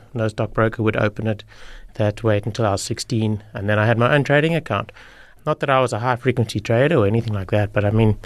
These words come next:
I'd, you know, send the orders through. It was still all paper-based, and you'd get the broker's note back in the, in the post box, you know, a week later. Then you'd question why they used that price to buy the share, et cetera.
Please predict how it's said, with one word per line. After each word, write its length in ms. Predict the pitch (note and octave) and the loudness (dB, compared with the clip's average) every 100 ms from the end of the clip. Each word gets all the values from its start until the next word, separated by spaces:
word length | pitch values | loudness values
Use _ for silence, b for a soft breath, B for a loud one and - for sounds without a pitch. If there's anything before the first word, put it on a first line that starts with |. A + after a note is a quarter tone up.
| B B B - F3 | B B B -16 -8
I'd, 160 | G#2+ G2 - - | -6 -8 -16 -10
you 180 | B2 A#2 | -2 0
know, 100 | G2 | 0
send 300 | - B2+ A2+ | 0 2 4
the 80 | A2 | 6
orders 320 | A2 A#2 - | 6 4 2
through. 240 | - A2+ | 0 0
It 100 | G#2+ | 0
was 120 | G#2 | -2
still 180 | - A#2+ | -4 -2
all 100 | A#2+ | -2
paper-based, 720 | G#2 A2+ G2 G#2+ G#2+ A2 - | -2 -2 -2 -4 -4 -6 -6
and 100 | A#2 | -6
you'd 140 | G#2 G#2 | -6 -4
get 240 | G#2 - | -6 -2
the 220 | A2 G2+ - | -2 -2 -2
broker's 340 | A2+ A2 A2 | 0 2 0
note 220 | A2+ G#2+ A2 | -2 -2 -2
back 200 | G#2 A#2+ | -2 -2
in 120 | G#2+ | -6
the, 120 | G2 - | -6 -6
in 140 | C3 | -2
the 220 | A2 A2 - - | -2 -2 -8 0
post 260 | B2+ A#2 - | 2 2 2
box, 300 | A2+ - - | 0 -2 -2
you 80 | |
know, 100 | A2+ | 0
a 60 | G#2 | 2
week 240 | A#2 A2 | 0 2
later. 420 | A2 G2+ G#2 B2+ B2 B B B B B - | 2 2 0 -4 -4 B B B B B -6
Then 160 | A2+ A2 | -2 0
you'd 180 | A2 | 0
question 360 | - A#2 - G#2+ | 0 0 0 0
why 140 | A2 | 2
they 100 | A2 | 2
used 260 | A2 G#2+ G#2+ | 2 0 0
that 200 | A2+ G#2 | 0 0
price 280 | A#2+ A#2 - | -2 -4 -4
to 80 | A2+ | -2
buy 220 | G#2+ G#2+ | 0 0
the 80 | G#2+ | -2
share, 280 | - G2+ | -2 -2
et 120 | G#2 - | -2 -4
cetera. 360 | G#2+ G#2 G#2 | -8 -6 -6